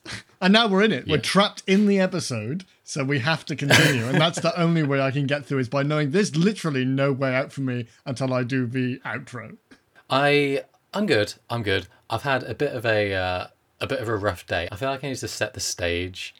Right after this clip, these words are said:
Speaker 2: for my watching this film, 'cause I've basically just watched it. I'm just coming straight out of watching the film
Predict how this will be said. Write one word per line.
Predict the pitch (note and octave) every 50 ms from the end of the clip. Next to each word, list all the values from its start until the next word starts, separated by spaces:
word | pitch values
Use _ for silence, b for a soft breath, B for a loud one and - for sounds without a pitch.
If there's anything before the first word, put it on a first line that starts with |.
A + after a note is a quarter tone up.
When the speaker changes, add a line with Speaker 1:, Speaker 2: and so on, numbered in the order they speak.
| _ _
Speaker 2:
for | - A2+
my | G2 E2+ E2+
watching | E2+ E2+ F2 - - - - F2+ E2
this | E2+ E2+ - -
film, | - - F2 F2 F2+
'cause | F2 - A2
I've | A2 A2 G#2+
basically | - C3 - D3 - C#3 - A2+ G2+
just | F2 - - G#2 F2 - - G2
watched | F2 - - - - -
it. | - -
I'm | F#2 F2+
just | F2 - G#2+ - -
coming | - A2 G#2 G2 F2+
straight | - - - - - G#2 G2+ G2 G2 F#2+
out | F#2 F2+ F2 F2+
of | F2+ F2 E2 - _ -
watching | - G2+ F#2 - - G2+ F2+
the | F2 F2
film | - - - - F#2 E2 D#2+ D#2+ D#2+ D#2+ D#2+